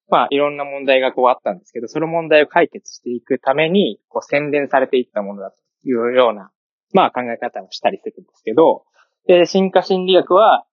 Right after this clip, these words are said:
あの、まあ、要するにその生物進化の過程で、その、あらゆるそういう問題を解決していく過程で、心っていうのが作り上げられたっていうような、まあ、そういう前提に立って、えー、まあ、今の人間の心っ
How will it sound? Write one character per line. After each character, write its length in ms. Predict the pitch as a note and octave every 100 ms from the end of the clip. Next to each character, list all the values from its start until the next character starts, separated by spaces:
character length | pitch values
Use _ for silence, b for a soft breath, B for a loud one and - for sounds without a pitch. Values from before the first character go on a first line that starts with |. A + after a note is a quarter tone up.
| _
あ 160 | A2
の、 220 | G#2+ G2+ G#2
ま 140 | B2
あ、 60 | A2
要 60 |
す 100 | A2+
る 80 | A2
に 80 | G2+
そ 100 | A2+
の 120 | G#2+ -
生 220 | D#3 D3
物 200 | D3 -
進 220 | F3+ C#3+
化 120 | G#2+
の 60 | -
過 160 | -
程 300 | - A#2 D3 _ _ _ _ E3+
で、 260 | G3 C3
そ 80 | C3+
の、 180 | A2+ -
あ 160 | C3+ C3
ら 60 | C3 C3+
ゆ 160 | C3+ B2+
る 100 | G#2
そ 200 | A2+ G#2+
う 20 |
い 60 | G#2+
う 20 |
問 220 | G#2+ A2+
題 160 | A2 A2
を 20 |
解 180 | - -
決 160 | -
し 40 | -
て 80 |
い 20 | G#2+
く 100 | -
過 100 | A#2
程 280 | B2 A#2+
で、 260 | C#3+ F#3 - _ _ _ _
心 320 | - C3 A#2+
っ 80 | G#2+
て 120 | -
い 60 | F#2+
う 20 |
の 80 | F#2+
が 80 | _ _
作 180 | - B2
り 80 | G#2
上 60 |
げ 100 | G2+
ら 80 | G2+
れ 60 | -
た 100 | _
っ 20 | _ -
て 60 | -
い 20 |
う 40 |
よ 40 | -
う 40 |
な、 180 | - - _ _ _ -
ま 80 | G#3
あ、 20 |
そ 120 | F3+
う 20 |
い 80 | E3+
う 20 |
前 240 | D#3+ D#3+ C#3+ -
提 360 | D#3 D3 C#3+
に 220 | D3 C#3+ _ _ _ -
立 80 |
っ 140 | C#3 _ _ -
て、 320 | A3+ G3+ B2+ _
え 460 | B2 A#2 A2 A2 _ _ -
ー、 40 |
ま 60 | B2+
あ、 20 |
今 180 | B2+ G#2+
の 120 | F#2+
人 200 | G#2 G#2+
間 160 | G#2+ G2+
の 100 | F#2+
心 320 | _ G#2
っ 40 | G2+